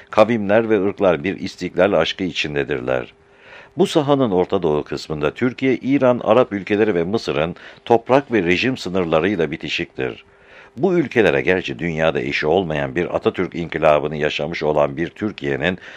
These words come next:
aktif fikir ve rejim önderliğini ulaştıramadık. Çünkü bu fikir yapısı bizde buhran içindedir. Ama onlar milli kurtuluş hareketleri hattı üstünde mukadder gelişmelerini yapmaktadırlar.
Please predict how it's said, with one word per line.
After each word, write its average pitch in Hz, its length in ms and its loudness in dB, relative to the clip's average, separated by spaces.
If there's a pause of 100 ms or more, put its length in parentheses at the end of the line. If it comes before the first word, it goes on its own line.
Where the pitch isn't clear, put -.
(160)
aktif - 440 0
fikir 135 380 -2
ve 95 120 4
rejim 78 280 0
önderliğini 78 600 0
ulaştıramadık. 73 840 -2 (460)
Çünkü 185 320 2
bu 139 100 4
fikir 131 320 -2
yapısı 98 440 0
bizde 80 360 0
buhran 82 440 4
içindedir. 65 600 -4 (480)
Ama 175 220 6
onlar 120 340 2
milli 104 420 -2
kurtuluş 107 540 -4
hareketleri 82 540 -2
hattı 78 340 0
üstünde 80 360 -2
mukadder 87 520 2
gelişmelerini 76 720 -4
yapmaktadırlar. 67 1000 -4